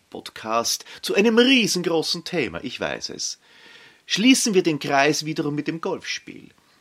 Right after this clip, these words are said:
Sie haben also jetzt zehn Schläge hinter sich gebracht. Bei welchem Loch sind Sie gelandet? Der Großteil der Schläge, die Sie Richtung hoffentlich drei Löcher haben Sie geschafft.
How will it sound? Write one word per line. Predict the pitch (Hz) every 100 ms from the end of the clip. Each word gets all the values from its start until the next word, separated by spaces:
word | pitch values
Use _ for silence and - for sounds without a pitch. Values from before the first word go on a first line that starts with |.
| _ _ _ _ _ _ _
Sie | - 127
haben | 120 135 143
also | 120 120
jetzt | 113 107 - -
zehn | - 160 147 143
Schläge | - 131 131 147
hinter | 202 262 113
sich | - 135 -
gebracht. | - - - - _ _ _ _ - -
Bei | - 95
welchem | 101 95 -
Loch | 104 95 -
sind | - 95
Sie | - -
gelandet? | - 247 214 - - _ _ _ _ _ _ -
Der | 123
Großteil | 175 277 339 247 - 117 95
der | 92
Schläge, | - 113 104 104 98
die | 110
Sie | 98 104 95 _ _ _ -
Richtung | 117 127 - 127 107 104 95 _ _ _ _
hoffentlich | 67 - 87 85 87 - - _ _
drei | - 87 87 101 160 294 311 311 311 320
Löcher | 311 320 349 - 359 359 - _ - -
haben | -
Sie | 247 233
geschafft. | 240 - 311 381 - - -